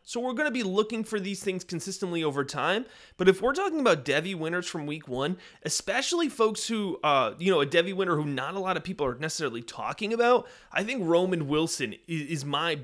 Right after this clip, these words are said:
biggest candidate for that. And I do have another candidate as well. I think he snuck a little bit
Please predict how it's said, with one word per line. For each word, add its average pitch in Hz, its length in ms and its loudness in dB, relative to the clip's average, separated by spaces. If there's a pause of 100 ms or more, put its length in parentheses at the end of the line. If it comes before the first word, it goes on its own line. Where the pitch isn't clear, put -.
(140)
biggest 170 400 0
candidate 139 540 -6
for 131 240 -2
that. 117 280 -6 (240)
And 240 140 2
I 294 80 4
do 294 160 2
have 311 140 -2
another 247 260 6
candidate 208 500 0
as 165 160 -4
well. 180 280 0
I 127 100 -2
think 180 220 -8
he 190 100 -8
snuck 180 320 -2
a 170 60 -2
little 156 240 -2
bit 190 200 0